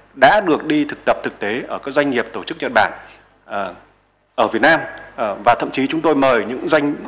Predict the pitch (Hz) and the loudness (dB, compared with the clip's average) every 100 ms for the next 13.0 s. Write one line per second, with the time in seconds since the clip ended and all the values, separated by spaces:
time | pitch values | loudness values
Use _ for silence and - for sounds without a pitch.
0 | - 131 120 147 156 151 151 156 135 147 | -6 -6 -4 -4 -2 0 2 0 0 0
1 | 123 120 110 104 - - - - 104 113 | 2 2 2 -2 -12 -20 -20 0 2 4
2 | 220 - - - _ _ - 117 127 202 | 2 -2 -18 -20 _ _ -2 0 0 0
3 | 160 127 - - 127 147 196 - 143 143 | -2 -2 -6 -8 -4 0 -2 0 2 4
4 | 107 110 104 113 - 127 180 170 139 113 | 2 0 0 0 0 2 0 2 -2 -2
5 | 135 147 190 196 - - _ - 139 131 | -2 -2 -2 -2 -10 -20 _ -6 -2 0
6 | 127 92 - 110 113 156 160 120 - - | 0 -4 -6 -8 -6 -2 0 0 -2 -18
7 | - - _ _ _ _ 123 113 107 - | -20 -20 _ _ _ _ 2 2 2 -4
8 | - - 117 123 117 113 104 - - - | -14 -6 4 4 6 2 0 -6 -20 -16
9 | - - - 165 - 180 160 120 101 101 | -16 -12 -2 0 2 2 4 2 0 -4
10 | 113 180 147 143 - 151 156 123 113 98 | -4 0 0 0 -2 -2 -4 -2 -2 -2
11 | 107 185 - 147 131 - _ _ 180 151 | -8 -12 -10 -8 -8 -10 _ _ -2 0
12 | 170 202 175 - 113 117 110 107 113 | 0 -2 -2 -8 -10 -8 -10 0 2